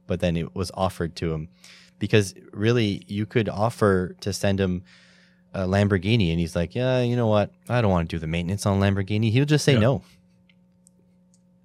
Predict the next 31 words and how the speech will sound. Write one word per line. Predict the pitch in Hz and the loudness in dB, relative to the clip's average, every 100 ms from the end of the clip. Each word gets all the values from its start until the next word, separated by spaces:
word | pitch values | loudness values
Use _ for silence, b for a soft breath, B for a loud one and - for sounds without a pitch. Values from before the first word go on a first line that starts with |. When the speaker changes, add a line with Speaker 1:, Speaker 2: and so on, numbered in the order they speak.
| _ - | _ 2
Speaker 2:
Yeah, | 139 | 6
I | 165 | 8
think | 285 240 | 8 8
that | 175 147 | 6 6
the | 139 143 | 4 4
secret | - 165 165 143 | 8 8 8 4
really | 123 127 123 123 | 6 6 8 8
is | 120 107 | 6 4
making | 113 120 120 127 | 2 4 4 4
the | 117 | 4
videos | 107 113 113 110 107 | 4 4 4 4 0
that | 127 | -4
you, | 113 131 - 196 123 | -2 -2 -4 -6 8
being | 170 196 | 8 10
in | 160 | 6
a | |
place | 120 143 123 - | 6 6 6 4
where | |
you | 123 113 104 | 4 4 0
can | - 151 143 110 | 2 6 8 6
just | 101 131 123 - | 4 4 4 4
make | 127 113 | 0 2
the | 127 | 2
videos | 110 113 107 104 | 4 4 4 2
that | 113 | -2
you | 110 | -2
wanna | 107 107 101 | 0 0 0
make, | 98 92 - B B B - | -2 -4 -12 B B B 0
um, | 113 110 101 104 - - | 4 4 4 0 -2 2
and | 147 131 120 110 104 - | 6 8 6 2 -4 -8
not | 180 127 123 123 127 123 | -2 2 4 6 4 0